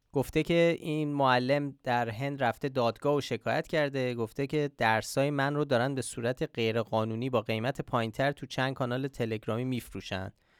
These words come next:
و دادگاه هم از تلگرام خواسته که اطلاعات این ادمینا رو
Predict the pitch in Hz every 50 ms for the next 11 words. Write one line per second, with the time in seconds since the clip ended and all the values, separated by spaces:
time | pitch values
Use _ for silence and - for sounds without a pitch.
0 | _ - - 117 117 117 113 110 110 107 107 - - 127 127 127 127 - - 143
1 | 151 160 165 160 151 135 - - 139 127 127 123 120 131 143 151 156 151 - 127
2 | 123 - - - - 147 - - 170 160 156 160 151 - 131 127 - 131 123 120
3 | 123 139 - 156 151 147 131 117 117 110 123 127 117 117 127 135 135 147 147 143
4 | 143 143 143